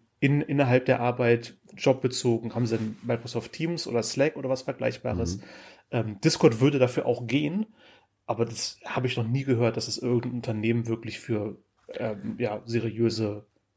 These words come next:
Speaker 1: jobrelevante Sachen
Speaker 2: Also, wie
Speaker 1: benutzt.
Speaker 2: gesagt, ich hab's schon erlebt, einmal mit dieser, äh, Akademie, die ich da schon erwähnt hatte. Die organisieren halt ihre Weiterbildungen
Speaker 1: Mhm.
Speaker 2: über Discord, wa-, aber es ist halt eben auch M-,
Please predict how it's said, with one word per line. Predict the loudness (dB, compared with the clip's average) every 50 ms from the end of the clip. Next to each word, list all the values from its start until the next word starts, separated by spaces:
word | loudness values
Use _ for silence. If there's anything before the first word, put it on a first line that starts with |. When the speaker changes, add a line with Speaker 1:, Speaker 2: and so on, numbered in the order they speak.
| _ _ -16 -2 2
Speaker 1:
jobrelevante | 2 2 2 0 -2 -2 -2 0 -2 -4 -6 -4
Sachen | -2 0 0
Speaker 2:
Also, | 2 2 2
wie | 2
Speaker 1:
benutzt. | 2 2 2
Speaker 2:
gesagt, | 2 2 2 0
ich | 0 0 2 0
hab's | 2 2 2
schon | 2 4 4 4 4
erlebt, | 4 4 4 6 4 4 4 2
einmal | 2 2 4 4 4 4
mit | 4 2 2 2 -2 -2 0
dieser, | 2 4 4 4 4 2 2
äh, | 2 2 2 0 0 0 0 0 0 0
Akademie, | 0 0 0 0 0 -2 -2 -4 -4
die | -4 -4
ich | -4 -2
da | 0
schon | 0 0 0 -2 -2
erwähnt | -2 0 4 4 4 4 4
hatte. | 2 2 4 2 0 0
Die | 0 0 2 4 4 4
organisieren | 6 4 6 6 6 4 4 6 6 6 6 6
halt | 6 4 2 -2
ihre | 0 2
Weiterbildungen | 2 4 6 6 6 6 4 2 4 4 4 4 2
Speaker 1:
Mhm. | 0
Speaker 2:
über | 0 0 -2 0
Discord, | 0 0 -2 -2 -4 -2 -2 0 0 -2 -4 -8 -12 -18 -20 -20 -20 -2 _
wa-, | -2 2
aber | 4 4 6 6 6
es | 6 6
ist | 6
halt | 4 4 4
eben | 2 2 4 4
auch | 4 4 4 0 -8 -16 -20 -10 -4
M-, | -2 -2 -2 -2 -2